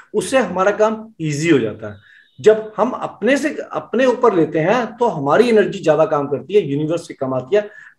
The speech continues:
Let's try to do connect with the universe and get the energies of universe, क्योंकि universe bias नहीं है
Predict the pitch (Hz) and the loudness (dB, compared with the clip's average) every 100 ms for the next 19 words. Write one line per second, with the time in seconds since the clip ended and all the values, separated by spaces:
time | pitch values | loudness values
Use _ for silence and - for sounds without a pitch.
0 | 185 208 - 185 196 220 247 208 196 214 | -2 -2 -2 4 4 4 0 -6 -6 -4
1 | 180 190 175 160 180 139 123 135 147 214 | -2 -2 -2 -6 -8 -8 -4 -2 2 2
2 | 214 170 117 160 160 214 190 170 147 156 | 0 -8 -4 -4 -2 0 0 -2 -4 -4
3 | 151 131 131 180 190 165 160 151 139 180 | -4 -4 -6 -6 -8 -10 -10 -8 -2 4
4 | 208 214 127 127 - 123 131 131 | 4 2 -6 -8 -10 -18 -18 -20